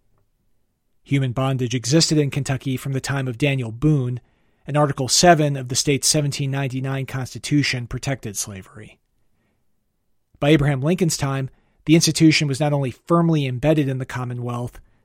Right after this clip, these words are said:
but rapidly spreading. In seventeen ninety, there were about twelve thousand slaves in Kentucky.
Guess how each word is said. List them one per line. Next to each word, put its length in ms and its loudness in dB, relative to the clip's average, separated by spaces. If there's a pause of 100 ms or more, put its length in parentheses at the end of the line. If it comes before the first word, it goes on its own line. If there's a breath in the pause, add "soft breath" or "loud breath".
(140)
but 160 -6
rapidly 440 -2
spreading. 540 -2 (1300)
In 100 -4
seventeen 420 2
ninety, 460 2 (280)
there 100 2
were 140 4
about 400 0
twelve 340 2
thousand 460 4
slaves 360 0
in 80 -8
Kentucky. 680 -12